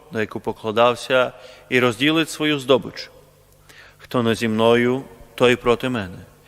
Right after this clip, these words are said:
і хто не збирає зі мною, той розкидає. Коли нечистий дух виходить з людини, то блукає безводними місцями, шукаючи спокою і не знаходячи, каже:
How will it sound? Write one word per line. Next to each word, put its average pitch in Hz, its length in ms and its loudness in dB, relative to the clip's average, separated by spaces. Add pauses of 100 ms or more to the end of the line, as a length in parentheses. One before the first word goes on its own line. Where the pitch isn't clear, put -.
(220)
і 117 80 -2
хто 131 240 4
не 135 140 4
збирає 131 460 4
зі 127 120 -8
мною, 139 560 -2 (340)
той 131 260 2
розкидає. 123 640 -2 (1080)
Коли 120 260 2
нечистий 120 500 0
дух 107 340 -8 (340)
виходить 123 520 4
з 120 120 -8
людини, 127 720 2
то 131 80 0
блукає 143 520 2
безводними 139 580 -2
місцями, 135 540 -4 (420)
шукаючи 117 600 0
спокою 123 640 -4
і 135 120 -6
не 123 120 -2
знаходячи, 127 580 -2
каже: 127 360 -2